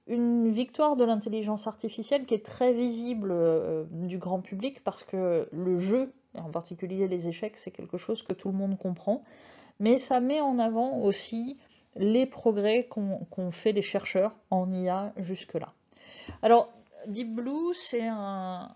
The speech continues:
un, un algorithme, un programme d'intelligence artificielle,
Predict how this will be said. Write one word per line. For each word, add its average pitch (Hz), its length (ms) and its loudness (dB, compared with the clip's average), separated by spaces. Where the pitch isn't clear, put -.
un, 185 180 -4
un 170 380 -4
algorithme, 185 640 2
un 160 160 0
programme 202 800 2
d'intelligence 180 600 -4
artificielle, 202 840 -4